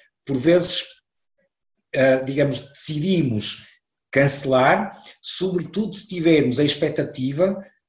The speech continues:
de, mudando, mudando de alguma maneira a estratégia,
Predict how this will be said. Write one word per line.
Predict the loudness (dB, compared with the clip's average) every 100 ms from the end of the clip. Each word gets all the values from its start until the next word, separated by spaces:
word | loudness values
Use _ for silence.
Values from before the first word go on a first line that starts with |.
| -6
de, | 4 6 6
mudando, | 4 2 4 4 4 0 -4 -10 -6
mudando | -2 0 4 4 2 2
de |
alguma | 2 2 2
maneira | 0 2 2
a | 2
estratégia, | 0 -4 -2 2 2 2 0 -2